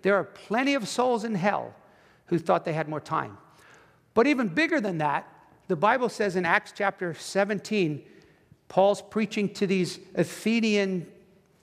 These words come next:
people, and he says to them, "I want you to know that God has fixed a day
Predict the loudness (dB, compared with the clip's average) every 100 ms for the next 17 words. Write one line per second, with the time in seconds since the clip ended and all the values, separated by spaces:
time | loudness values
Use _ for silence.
0 | _ _ _ 0 2 2 2 2 2 2
1 | 2 2 0 2 0 0 -2 -2 2 4
2 | 2 0 -2 -2 4 6 6 2 -2 -6
3 | -10 -4 -2 -2 -10 -14 -2 0 0 -2
4 | 2 2 0 -4 -12